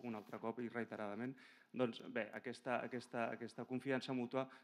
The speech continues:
per poder anar abordant les qüestions que han de ser efectivament més transparents i segurament molt més, eh, difoses i portades a la universitat.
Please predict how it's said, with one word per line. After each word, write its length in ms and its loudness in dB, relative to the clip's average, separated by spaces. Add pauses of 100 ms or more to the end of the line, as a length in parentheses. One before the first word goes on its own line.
(120)
per 200 4
poder 240 10
anar 100 6
abordant 340 2
les 140 -2
qüestions 560 0
que 80 6
han 320 8
de 80 4
ser 220 2
efectivament 500 4
més 160 6
transparents 640 0 (240)
i 80 -4
segurament 560 4
molt 320 8
més, 320 8
eh, 380 4
difoses 560 4 (340)
i 180 12 (1400)
portades 500 12
a 100 10
la 80 10
universitat. 800 2